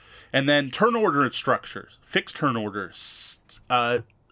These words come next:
static turn order, bid turn order, progressive turn order, claim turn order, pass turn order, real-time turn order, punctuated real-time, simultaneous action selection, roll order,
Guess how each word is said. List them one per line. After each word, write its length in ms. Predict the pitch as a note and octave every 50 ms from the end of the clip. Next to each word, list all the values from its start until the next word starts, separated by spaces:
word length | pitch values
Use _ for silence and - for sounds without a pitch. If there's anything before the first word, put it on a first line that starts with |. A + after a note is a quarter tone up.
| _ _ _
static 640 | - - - - - - - D#3+ F3+ F3+ E3 -
turn 220 | - - C3 A#2 A2
order, 240 | G#2+ G2+ F2+ F#2+
bid 340 | F2+ - - D3+ F3 D#3+ C3+
turn 240 | - - C3 A#2 G#2+
order, 220 | G#2 F#2+ F#2 F#2
progressive 600 | - - - C3+ B2 C#3+ F3 A#3 A#3 - - B2+ -
turn 180 | - A#2 A2 G#2
order, 280 | G2 G2+ - - D#2 - - - - - - - -
claim 520 | - - - D3+ D#3 F#3+ B3 B3+ G3+ C#3
turn 240 | A2 - - A#2+ A2
order, 320 | G#2 G2 G2 F2 E2 - -
pass 380 | - - - D#3+ G3+ A3 - -
turn 260 | - - C#3+ B2 A2+
order, 240 | G#2+ G#2+ G#2 B2 A#2+
real-time 720 | A2+ A#2 A#2 C3+ F#3+ B3+ B3+ - - C#3+ B2+ A2+ A2+ A2
turn 180 | - B2 A2+ G#2+
order, 280 | G#2+ A2 A2 A#2+ B2 - - - - - - _
punctuated 760 | - - G3 A#3+ - - - F3+ D3+ C3 B2+ A#2+ A2+ G#2+ G2 G#2+
real-time, 580 | A2+ A#2 A2+ G#2+ - - G#2+ G2 G2 G2+ A2 - - - - -
simultaneous 840 | - - D#3 D#3+ A3 A3 A3 F3 - F3+ E3+ D#3 C#3+ C3 B2+ A#2 -
action 340 | B2+ A#2 A2+ A2 - - G#2
selection, 460 | - - A#2 A2 G#2 - A2+ G#2 G#2
roll 320 | A2 A#2 D#3 G#3+ A#3 F#3+ -
order, 460 | - C#3+ A#2+ A2+ G#2 G#2+ G#2 G#2+ A2